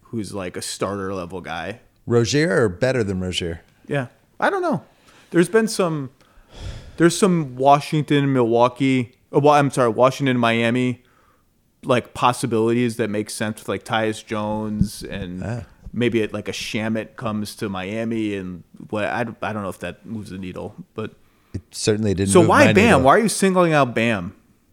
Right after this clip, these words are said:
Speaker 1: Just the pressure of guarding these guys
Speaker 2: But
Speaker 1: around
Speaker 2: does
Speaker 1: after
Speaker 2: Bam,
Speaker 1: round.
Speaker 2: has he won a title? Like, 'cause I, last time I checked, he hasn't.
Speaker 1: Is that the, is that all? That
Speaker 2: No, but you asked who has pressure. He is their only guy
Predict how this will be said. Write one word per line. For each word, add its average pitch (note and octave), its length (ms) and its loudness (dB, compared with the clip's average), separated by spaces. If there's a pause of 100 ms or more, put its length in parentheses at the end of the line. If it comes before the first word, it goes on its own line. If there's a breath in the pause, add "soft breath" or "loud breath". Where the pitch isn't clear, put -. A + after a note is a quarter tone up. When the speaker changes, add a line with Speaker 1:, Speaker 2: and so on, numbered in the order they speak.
(160)
Speaker 1:
Just - 260 -2
the D3 80 4
pressure C#3 420 2
of A#2+ 140 0
guarding A2+ 340 0
these G#2+ 160 -4
guys G#2 260 -6
Speaker 2:
But G2+ 120 0
Speaker 1:
around C3+ 100 2
Speaker 2:
does B2 160 4
Speaker 1:
after C3 120 2
Speaker 2:
Bam, D3 220 4
Speaker 1:
round. D3+ 160 -8 (460)
Speaker 2:
has B2+ 160 2
he C#3 100 4
won C#3+ 200 4
a B2 80 2
title? D3 420 4
Like, B2 160 0
'cause A2 180 -4
I, A2+ 120 2 (100)
last A#2 300 2
time B2 140 0
I A2 80 2
checked, G#2+ 280 -4
he G#2 100 -2
hasn't. G2 500 -2 (100)
Speaker 1:
Is A#2 140 -12
that E3+ 220 -4
the, F3 100 0
is C3+ 160 -4
that D#3+ 160 0
all? F3 320 0
That C3+ 140 0
Speaker 2:
No, E3 420 4
but G3 100 4
you G#3 180 2
asked A3 240 4
who A3+ 60 -2
has F#3+ 160 0
pressure. B2+ 540 -2 (680 soft breath)
He F#3 300 4
is C3 480 2
their D3 340 6
only D#3 320 4
guy A#2+ 560 2